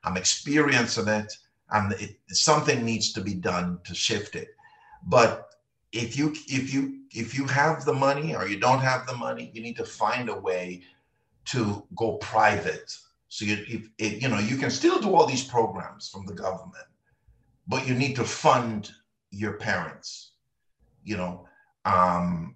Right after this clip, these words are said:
fund it, fund whatever you can fund, fund it, because there will, the quality of care increase and your headache and stress decrease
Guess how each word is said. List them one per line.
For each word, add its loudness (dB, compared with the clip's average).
fund 4
it, -14
fund 0
whatever 0
you 0
can -4
fund, 0
fund -4
it, -12
because -10
there 2
will, -2
the -6
quality 4
of -8
care -4
increase -6
and 0
your -2
headache 2
and -4
stress 2
decrease -8